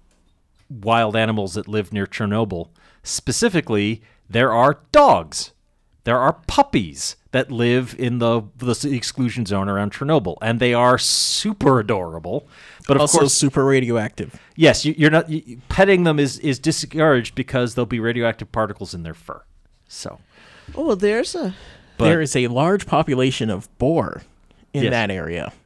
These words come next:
Speaker 3: Oh, that's
Speaker 2: And
Speaker 3: interesting.
Speaker 2: so
Speaker 3: Are they a little immune to the radiation, or are they
Speaker 2: a
Speaker 3: just
Speaker 2: lot? That it's interesting because the, the,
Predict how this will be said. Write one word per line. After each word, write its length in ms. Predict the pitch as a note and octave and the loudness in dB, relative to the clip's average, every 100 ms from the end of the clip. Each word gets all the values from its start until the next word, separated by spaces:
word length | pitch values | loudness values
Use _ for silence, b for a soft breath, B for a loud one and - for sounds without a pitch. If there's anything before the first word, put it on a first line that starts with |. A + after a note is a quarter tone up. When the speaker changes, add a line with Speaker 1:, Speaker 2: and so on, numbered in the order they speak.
| _ - | _ -6
Speaker 3:
Oh, 40 | |
that's 240 | E3 D3+ A#2+ | -2 0 0
Speaker 2:
And 80 | B3 | -2
Speaker 3:
interesting. 340 | A3 E3+ F3+ | -4 -6 -2
Speaker 2:
so 100 | C#3 | 0
Speaker 3:
Are 80 | E3 | 2
they 200 | E3 E3+ | 0 0
a 60 | E3+ | -2
little 340 | F3+ F#3 E3 | -2 0 -2
immune 380 | D3+ E3 E3 G3+ | -2 -2 -2 -6
to 320 | - G#3 G#3+ | -8 -8 -6
the 160 | B3+ G3 | -6 -8
radiation, 640 | G3+ G#3 G#3 A3+ - G#3 | -6 -6 -6 -8 -8 -6
or 80 | G#3+ | -6
are 40 | G3 | -4
they 120 | F#3 | -6
Speaker 2:
a 20 | |
Speaker 3:
just 160 | F#3 F3+ | -2 0
Speaker 2:
lot? 280 | F#3 G3+ - | 2 0 -2
That 320 | D#3 G3 F#3 - | 0 0 0 -2
it's 160 | F3+ | -2
interesting 520 | - G#3+ G3 - D3+ C#3 | 0 0 -2 -4 -4 -4
because 320 | C#3+ D3+ C3 | -4 -4 -2
the, 380 | C#3 C3+ B2+ B2+ | 0 2 2 0
the, 140 | C#3+ | -4